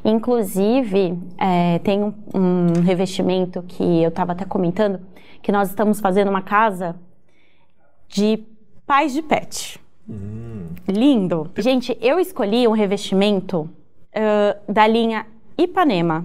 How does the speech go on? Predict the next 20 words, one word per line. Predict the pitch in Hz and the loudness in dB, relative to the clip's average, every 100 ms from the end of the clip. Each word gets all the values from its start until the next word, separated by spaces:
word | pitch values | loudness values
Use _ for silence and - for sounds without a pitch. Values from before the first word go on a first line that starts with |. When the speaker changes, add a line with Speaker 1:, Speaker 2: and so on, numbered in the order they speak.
| 175 | -6
Speaker 1:
Kit | - 247 - 277 | -2 -2 0 2
Rio | 240 262 | 4 2
de | 226 | 2
Janeiro, | 269 240 190 190 254 294 - | 2 2 2 2 0 -2 -6
do | 196 233 233 233 | 0 2 2 2
Oscar | 233 240 - 220 226 | 0 -2 2 2 4
Matsavá. | 214 - 247 233 143 - - - | 0 2 2 2 0 -4 -18 -18
Speaker 2:
Certo. | - - 113 90 - - - - | -4 2 2 2 -8 -18 -20 -4
Speaker 1:
É | 220 233 | 0 2
um | 277 320 | 2 0
designer, | 339 233 185 180 208 247 - - | 0 2 2 2 2 -2 -6 -14
né, | 240 - 175 196 | -6 0 2 0
que | 208 | 0
essa | 185 202 | 0 2
linha | 185 196 190 190 | 2 2 2 2
é | |
da | 214 269 | 2 2
Porto | 226 220 226 | 0 0 -2
Belo, | 175 165 165 170 262 - - - | 0 2 2 0 -4 -8 -14 -4
né, | 180 165 196 | 0 2 0